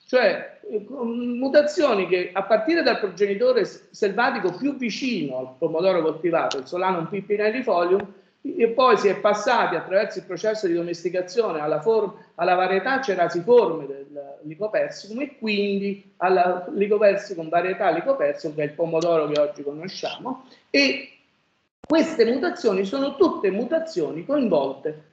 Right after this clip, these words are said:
nello sviluppo del frutto. Alcune sono comparse nella prima fase di domesticazione,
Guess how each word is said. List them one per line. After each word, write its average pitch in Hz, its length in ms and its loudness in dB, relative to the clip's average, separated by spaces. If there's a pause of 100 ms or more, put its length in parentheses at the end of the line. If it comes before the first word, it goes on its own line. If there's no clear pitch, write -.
(120)
nello 247 300 4
sviluppo 185 560 2
del 147 160 -2
frutto. - 400 -10
Alcune 262 380 4
sono 190 300 2
comparse 196 640 0
nella 156 260 -2
prima 170 340 -4
fase 147 380 -4
di 143 100 -8
domesticazione, 208 880 -6